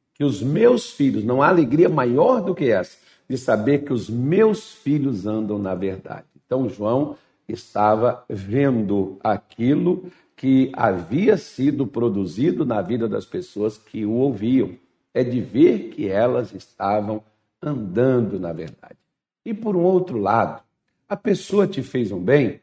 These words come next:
faça também um bem ou vários bens para aquela pessoa na sua vida. Porque Paulo pega e diz, "Não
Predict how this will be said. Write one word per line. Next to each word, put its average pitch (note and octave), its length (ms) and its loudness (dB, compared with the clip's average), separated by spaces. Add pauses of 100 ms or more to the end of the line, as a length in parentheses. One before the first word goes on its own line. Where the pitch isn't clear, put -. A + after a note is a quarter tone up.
(580)
faça B2 480 -4
também F#2+ 720 -6 (240)
um C3 160 -4
bem G2+ 560 -4 (260)
ou A2 540 4 (100)
vários G2 640 0
bens F#2+ 480 -6 (380)
para F#2+ 640 0
aquela F#2+ 480 -4
pessoa - 600 -8
na E2 120 -12
sua E2+ 260 -8
vida. - 300 -14
Porque C3 300 -2
Paulo C#3 400 4
pega A#2 300 2
e - 40 0
diz, C3 480 0 (720)
"Não A#3+ 640 6